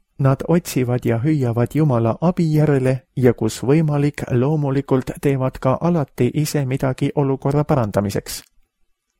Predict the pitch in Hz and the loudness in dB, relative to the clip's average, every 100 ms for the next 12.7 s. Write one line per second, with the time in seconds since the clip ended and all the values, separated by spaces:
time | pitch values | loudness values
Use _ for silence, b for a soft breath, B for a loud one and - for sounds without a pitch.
0 | _ - 135 143 160 139 135 117 113 131 | _ 0 0 2 0 2 0 0 -2 -2
1 | 170 170 156 165 - - 143 127 127 143 | 0 2 2 0 -2 -4 -4 0 0 0
2 | 139 139 139 - 139 165 151 135 151 165 | 0 0 -2 -2 0 0 0 0 0 2
3 | 156 107 101 98 107 98 _ _ _ _ | 2 2 -2 -2 -4 -6 _ _ _ _
4 | _ _ _ _ 135 160 156 131 123 - | _ _ _ _ 2 4 4 2 0 0
5 | 165 - 147 135 135 135 131 135 143 135 | -2 0 -2 0 0 2 0 0 -2 0
6 | 156 139 120 127 - - - 113 175 165 | 2 0 0 -2 -2 -4 -4 0 0 2
7 | 139 - b b b - - - 139 127 | -2 -4 b b b 0 0 2 2 2
8 | - 151 139 120 120 117 107 107 165 156 | 2 0 0 0 0 0 -2 0 2 2
9 | 147 139 139 - 156 139 123 151 139 120 | 0 -2 -4 -4 -4 -2 -2 0 -2 -2
10 | 123 113 110 120 156 131 123 120 120 117 | -2 -2 -2 0 0 -2 -2 -2 -2 0
11 | 131 123 - 131 120 - - 131 139 170 | -2 -2 -4 -4 -4 -6 -4 0 0 0
12 | 160 120 - 117 107 101 | 0 0 0 0 0 -2